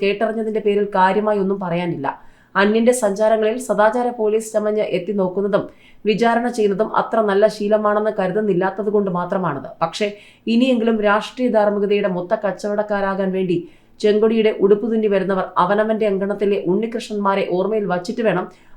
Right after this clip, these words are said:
അപരന് ട്യൂഷൻ ക്ലാസ് എടുക്കാൻ. സ്വന്തം പാർട്ടിയുടെ ഓഫീസിൽ വച്ചെടുത്ത ഒളി ക്യാമറ ദൃശ്യങ്ങളുടെ ബലത്തിൽ വിഭാഗീയതയുടെ കോട്ടകൾ മുറിച്ച് ശീലമുള്ളവർക്ക് ഇതൊന്നും അത്ര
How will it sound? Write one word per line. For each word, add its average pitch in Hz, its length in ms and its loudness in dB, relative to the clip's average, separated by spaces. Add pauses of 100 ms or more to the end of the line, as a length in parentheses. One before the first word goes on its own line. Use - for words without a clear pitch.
(120)
അപരന് 202 420 4
ട്യൂഷൻ 202 320 0
ക്ലാസ് 160 260 -4
എടുക്കാൻ. 151 240 -4 (400)
സ്വന്തം 247 340 4
പാർട്ടിയുടെ 247 380 0 (460)
ഓഫീസിൽ 247 420 2 (360)
വച്ചെടുത്ത 214 440 2 (160)
ഒളി 226 120 6 (100)
ക്യാമറ 220 280 4 (100)
ദൃശ്യങ്ങളുടെ 208 600 0
ബലത്തിൽ 190 280 0 (460)
വിഭാഗീയതയുടെ 220 720 2 (220)
കോട്ടകൾ 214 360 2 (100)
മുറിച്ച് 208 340 0 (160)
ശീലമുള്ളവർക്ക് 202 760 2 (480)
ഇതൊന്നും 220 320 4
അത്ര 208 140 0